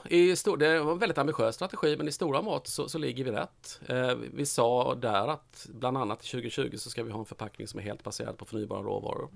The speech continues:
ute. Den lanserade vi redan tjugohundrafemton.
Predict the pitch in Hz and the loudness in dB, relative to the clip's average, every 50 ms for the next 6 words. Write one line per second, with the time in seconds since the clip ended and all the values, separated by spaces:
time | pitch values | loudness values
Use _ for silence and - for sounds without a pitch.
0 | 160 143 - 139 131 - - - - 196 - - - - - - - - - - | -18 -10 -8 -8 -8 -6 -6 -6 -6 -6 -8 -16 -20 -20 -20 -20 -20 -20 -20 -20
1 | - - 127 113 110 120 135 - 156 127 107 107 113 117 107 101 101 - 101 98 | -2 2 2 4 4 2 2 2 0 0 0 0 -2 -4 -4 -4 -6 -4 -4 -4
2 | 104 101 95 - 123 117 113 101 - - 92 98 165 190 185 | -4 -6 -6 -4 -4 -4 -4 -6 -6 -8 -8 -8 -8 -8 -10